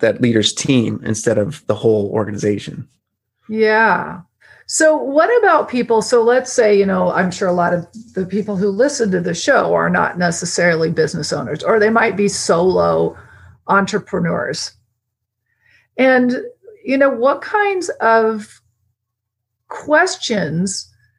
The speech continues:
Speaker 2: could they start asking themselves to, to, um,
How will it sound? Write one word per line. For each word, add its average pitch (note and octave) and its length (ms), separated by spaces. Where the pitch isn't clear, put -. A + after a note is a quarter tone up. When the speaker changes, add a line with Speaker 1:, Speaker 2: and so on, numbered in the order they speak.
Speaker 2:
could D4+ 180
they D4+ 160
start C#4 400
asking A#3+ 480
themselves - 680
to, A3+ 540
to, A3+ 800
um, G3 840